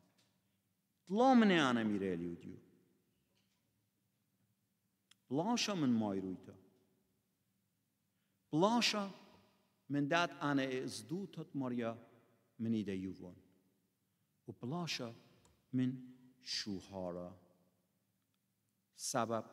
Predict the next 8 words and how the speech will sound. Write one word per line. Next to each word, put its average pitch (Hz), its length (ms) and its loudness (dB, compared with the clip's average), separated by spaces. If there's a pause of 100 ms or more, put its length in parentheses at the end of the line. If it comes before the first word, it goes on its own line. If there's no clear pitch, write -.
(760)
پلات 196 540 -6 (320)
دنی 117 320 2
پلاشه. 92 720 -4 (140)
مکرم 143 400 -6
تا 151 120 -8
جو 120 140 -12
چول 233 260 -12
خامنه 107 800 -4